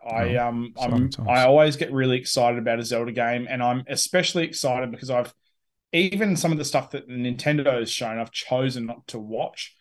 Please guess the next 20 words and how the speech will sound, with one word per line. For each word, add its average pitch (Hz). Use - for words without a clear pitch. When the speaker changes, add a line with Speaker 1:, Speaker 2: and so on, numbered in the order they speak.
Speaker 1:
So 95
Speaker 2:
Mm. -
Speaker 1:
they've 139
even, 175
they've 131
shown 170
more 135
of 139
the 143
game 123
since -
their 117
little 117
sh-, -
ten-minute 117
playthrough 117
that, 110
um, 110
Aonuma 117
did, 107